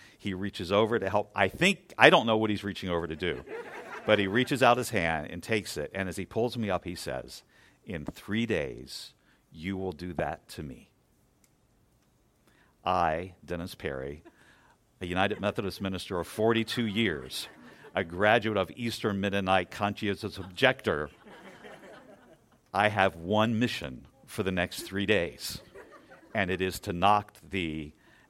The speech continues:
African-American, six-foot-three, two hundred and fifteen pound Marine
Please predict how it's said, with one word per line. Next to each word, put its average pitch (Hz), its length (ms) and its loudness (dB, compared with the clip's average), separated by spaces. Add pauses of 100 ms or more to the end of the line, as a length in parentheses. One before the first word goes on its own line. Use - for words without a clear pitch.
(120)
African-American, 85 1040 -2 (400)
six-foot-three, 80 1120 -8 (280)
two 110 200 2
hundred 104 220 0
and 92 140 -6
fifteen 87 640 -6
pound 73 560 -6 (140)
Marine 82 720 -6